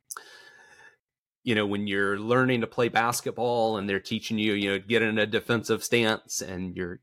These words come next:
kind of up on your toes, you're leaning forward. And, and, you know, lots of sports, you know, lots of activities have this way of sort of posturing your body.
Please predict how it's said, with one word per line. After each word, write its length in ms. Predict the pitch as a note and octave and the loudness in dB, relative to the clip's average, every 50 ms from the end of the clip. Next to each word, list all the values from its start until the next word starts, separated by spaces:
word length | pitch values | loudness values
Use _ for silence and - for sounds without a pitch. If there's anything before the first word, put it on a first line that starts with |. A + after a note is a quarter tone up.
| - _ - | -20 _ -6
kind 100 | - A2 | -6 -4
of 60 | F#2+ | -2
up 140 | A2 A2 - | -4 -2 -2
on 140 | A#2 A#2 A2+ | -2 -2 0
your 140 | A2 G#2 G2+ | 0 -2 -2
toes, 440 | - - A2+ A2+ A2 A2 G#2+ G#2 F#2 | 0 2 4 6 6 6 6 4 0
you're 120 | G#2+ G#2+ | -2 -4
leaning 380 | G2+ G2+ A2 A2 A2 G#2+ G#2+ G#2 | -2 -2 0 0 0 0 0 0
forward. 440 | - A#2 A#2 A2+ G#2+ G#2+ A2 A2 G2 | 0 2 4 4 4 6 4 4 2
And, 200 | F#2 F#2+ G2 - _ _ _ _ _ _ | 2 -2 -4 -8 _ _ _ _ _ _
and, 120 | C#3+ C#3+ D#3+ | 0 2 4
you 60 | F3 | 4
know, 200 | F3 E3 D3+ - - _ - | 4 4 2 0 -6 _ -2
lots 300 | C#3+ D3 F#3 F3+ - - | 2 4 4 4 2 -2
of 80 | C#3+ | -4
sports, 720 | - - - E3+ D3+ D#3 D#3+ D#3 D#3 - - - - - - | -4 -4 0 2 4 4 4 4 2 -4 -6 -6 -6 -6 -4
you 80 | C3+ B2+ | -4 -2
know, 60 | B2+ | 0
lots 260 | A#2+ B2+ C3+ C#3 - | 2 2 0 0 0
of 60 | C3+ | 0
activities 680 | B2+ C3 C3+ - - C#3 C3 B2 B2+ A2+ A2+ A2 F#2+ - | 0 0 0 0 0 0 0 0 0 -2 -2 -2 -4 -2
have 280 | A2+ A2 A2 A2+ G2 G2 | 0 2 2 2 0 0
this 220 | A2+ A2 - - | -2 -4 -2 -2
way 180 | A#2 A#2 A2+ G#2+ | 0 2 2 2
of 140 | G#2 G#2 - | 0 -2 -4
sort 180 | - A#2+ A2 | -6 -6 -6
of 120 | G2+ - _ | -6 -8 _
posturing 560 | - A2+ A#2 A#2 - - - A2 G#2+ G#2 G2+ | 0 0 0 0 0 -4 -6 -6 -4 -4 -2
your 120 | G2 G2 | -4 -2
body. 540 | F#2 F#2+ G2 G2+ G2 G2 F2 D#2 D2+ E2 F#2 | 0 0 2 4 2 2 0 -4 -10 -14 -18